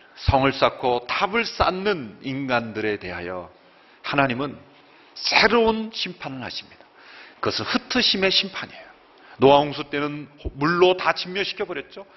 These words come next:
그런데 물로 다 진멸해봐야 변하지 않는다는 거예요. 이 변하지 않는 인간을 그러면 하나님이 또 쓸어버리시겠습니까? 하나님이 노아 약속하셨죠. "내가 다시는 물로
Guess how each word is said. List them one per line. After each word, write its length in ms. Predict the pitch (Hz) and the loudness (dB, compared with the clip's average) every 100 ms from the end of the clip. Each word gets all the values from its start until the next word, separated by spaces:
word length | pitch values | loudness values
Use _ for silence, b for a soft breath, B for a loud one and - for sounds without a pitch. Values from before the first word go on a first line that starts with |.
| B B B | B B B
그런데 240 | - 220 240 | -2 4 4
물로 400 | 185 220 247 240 | 4 4 4 6
다 120 | 226 | 4
진멸해봐야 960 | - 202 214 220 180 233 202 196 202 - B - | 2 -6 -2 -2 -2 -2 0 2 2 0 B 0
변하지 440 | - 226 226 247 | 2 4 2 4
않는다는 440 | 208 220 220 214 220 | 2 2 -2 -2 -6
거예요. 160 | 214 - _ _ _ _ _ b b | -14 -16 _ _ _ _ _ b b
이 80 | 202 | -8
변하지 400 | 180 185 247 247 247 | 0 6 6 6 4
않는 220 | 233 220 | 4 -4
인간을 380 | 214 214 214 208 | 2 2 2 -4
그러면 260 | 208 214 | -4 -6
하나님이 440 | - 226 226 226 226 | -2 -2 -2 -4 -6
또 120 | 247 | -4
쓸어버리시겠습니까? 920 | - 254 226 220 190 185 196 196 - _ b b b | 0 0 0 -2 -8 -14 -18 -20 -20 _ b b b
하나님이 300 | 165 165 156 | 4 4 4
노아 280 | 151 151 151 | 8 8 8
약속하셨죠. 720 | 123 - - 131 - - 127 B B | 4 0 -10 -12 -10 -10 -10 B B
"내가 200 | 123 135 | 2 4
다시는 400 | 127 123 135 127 | 4 0 -2 -4
물로 440 | 120 120 123 117 | -4 0 2 2